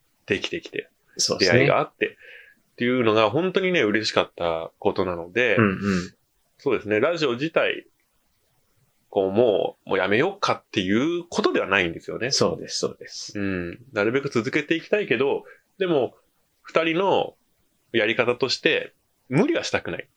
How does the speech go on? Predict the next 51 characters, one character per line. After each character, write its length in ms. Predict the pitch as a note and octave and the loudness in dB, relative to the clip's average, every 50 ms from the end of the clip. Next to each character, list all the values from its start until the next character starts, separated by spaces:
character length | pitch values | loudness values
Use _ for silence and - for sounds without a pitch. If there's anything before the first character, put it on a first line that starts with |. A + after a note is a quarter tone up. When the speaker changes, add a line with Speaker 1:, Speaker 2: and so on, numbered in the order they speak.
| _ _ _ - | _ _ _ 0
Speaker 2:
う 80 | G2+ | 2
ん。 360 | G2+ F#2+ F#2 F2 E2+ F2+ - _ _ _ _ _ _ _ _ | 2 4 2 0 0 -4 -12 _ _ _ _ _ _ _ _
Speaker 1:
ね。 280 | - C3 D3 D3 D#3 - _ _ _ _ _ _ _ - | -4 -2 -2 -2 -2 -6 _ _ _ _ _ _ _ -4
Speaker 2:
そ 200 | - - F2+ E2 | 2 2 2 2
う 60 | F2+ | 2
ね。 120 | G#2 A2 | 0 2
Speaker 1:
お 40 | A2+ | 2
互 260 | B2+ C3 C#3+ C#3+ C#3+ | 2 4 4 2 2
い 20 | C#3 | 2
に 120 | C#3 C#3 | 0 2
そ 100 | - C#3 | 2 2
の 100 | C3 B2+ | 2 2
無 120 | C3+ E3+ | 2 2
理 80 | F#3+ D#3 | 0 0
は 100 | G#2 F#2 | -2 -2
し 140 | - - G2+ | -2 0 2
な 120 | G2 G#2 | 2 4
い 100 | A2 G#2+ | 4 4
で、 360 | F#2 G#2+ A2+ G#2+ F#2 - - _ _ _ _ _ _ _ _ _ _ _ - | 2 2 2 2 0 -2 -6 _ _ _ _ _ _ _ _ _ _ _ -2
楽 240 | A2 G#2+ B2+ D3 | 2 4 4 4
し 140 | C#3+ - G3+ G3 | 2 2 0 2
ん 100 | D#3+ G#2+ | 2 2
で 60 | F2+ | 0
や 100 | E2+ - | -2 0
ろ 240 | - F#2+ F2 E2 - | 0 0 0 0 -2
う 40 | _ _ _ _ _ _ | _ _ _ _ _ _
と 100 | - G#2 | 0 2
い 100 | G2+ A2+ | 2 2
う 60 | B2+ A#2+ | 2 2
の 100 | G#2 F#2+ | 2 2
が 120 | F#2+ F2+ | 2 4
大 220 | F#2 F#2 G2+ A2 | 4 4 2 4
前 120 | A#2 C#3 D3 A#2 | 2 0 0 0
提 200 | - - F2 E2+ | 0 0 -2 0
に 100 | E2+ F2 | 2 2
あ 80 | F#2 G#2+ | 2 2
る 100 | F#2+ F2 | 2 0
の 140 | E2+ E2+ | -2 -2
で、 340 | E2+ G#2+ G#2 F#2+ E2+ - _ _ _ - | -2 0 0 0 0 -2 _ _ _ -4
Speaker 2:
う 100 | - G2+ | 0 2
ん。 460 | G2 F#2+ F#2+ F#2+ F#2+ F#2+ F#2+ F#2+ G2 _ _ - | 2 2 2 0 -2 -6 -8 -12 -18 _ _ -10
Speaker 1:
う 80 | C3+ B2+ | -6 -6
ん、 60 | A#2 A2 | -4 0
ち 100 | - C4+ | 0 0
ょ 20 | |
っ 100 | - - | 0 0
と 100 | - E2+ | -2 0
一 180 | D#2+ F2 - _ - | 0 0 -4 _ -2
回 320 | - G#2 G2 G2+ G2+ - - | 2 4 4 4 2 0 0
今 220 | A#2+ A#2 G2 F2 | 2 4 4 4
は 240 | E2+ E2 - - | 4 4 2 0